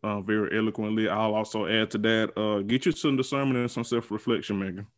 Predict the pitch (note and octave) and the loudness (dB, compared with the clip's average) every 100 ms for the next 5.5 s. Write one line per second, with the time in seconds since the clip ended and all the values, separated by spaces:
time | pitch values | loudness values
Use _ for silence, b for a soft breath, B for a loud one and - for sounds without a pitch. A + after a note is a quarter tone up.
0 | _ _ _ _ _ _ _ - G#2+ G2+ | _ _ _ _ _ _ _ -2 0 2
1 | F#2+ G2+ G2+ G2 F#2 F#2+ - F#3 _ _ | 0 0 -2 -6 -8 -10 -12 -14 _ _
2 | _ _ _ _ _ - - - A2+ C3+ | _ _ _ _ _ -12 -8 0 6 8
3 | C#3 B2+ B2 A#2 A2 A2 B B B B | 10 8 8 4 2 -2 B B B B
4 | _ _ _ - _ _ _ _ _ _ | _ _ _ -20 _ _ _ _ _ _
5 | _ _ - A2 | _ _ -8 -6